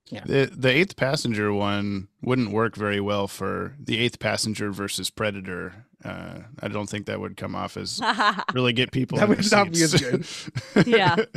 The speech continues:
Speaker 2: <laughs>
Speaker 1: They'd be counting all the other characters and they'd be like, "There's more than seven of them."
Speaker 2: <laughs> I mean, I like it on its own because it's a little, you know, mysterious and whatever. And it's kind of like a, I've always had a sort of a problem that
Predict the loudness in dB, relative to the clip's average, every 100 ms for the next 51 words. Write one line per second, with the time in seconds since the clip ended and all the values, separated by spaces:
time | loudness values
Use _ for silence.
0 | -8 -6 -8 -8 -12 -16 -16 0 2 4
1 | 4 6 6 8 8 8 6 4 4 0
2 | 2 0 0 0 -2 -2 -6 -6 -6 -2
3 | -2 0 -2 -2 -4 0 0 2 0 0
4 | -2 -6 _ _ -4 2 6 8 6 6
5 | 4 4 2 2 0 2 0 0 -2 -2
6 | -2 0 0 -2 -6 _ -8 -6 -4 -4
7 | 0 0 2 0 -2 -2 -2 0 0 0
8 | 0 -2 -6 -4 -2 -4 -4 -4 -4 -4
9 | -4 -4 -6 -10 _ _ _ _ _ -4
10 | 2 4 4 4 2 2 0 -2 -2 -2
11 | 0 0 2 0 -2 -4